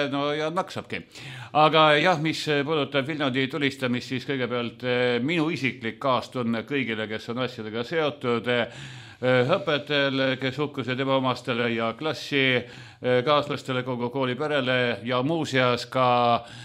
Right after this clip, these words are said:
eh, selle noormehe, eh, sugulastele, sellepärast et tema muuseas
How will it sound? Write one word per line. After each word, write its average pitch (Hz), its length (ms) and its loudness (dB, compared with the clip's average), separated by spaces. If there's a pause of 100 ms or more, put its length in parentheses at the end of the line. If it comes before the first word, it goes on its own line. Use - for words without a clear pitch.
(200)
eh, 123 380 2
selle 120 460 -2
noormehe, 123 680 2
eh, 110 560 -6
sugulastele, 117 640 -4
sellepärast 120 540 -2
et 123 160 -2
tema 147 400 6
muuseas 107 540 -4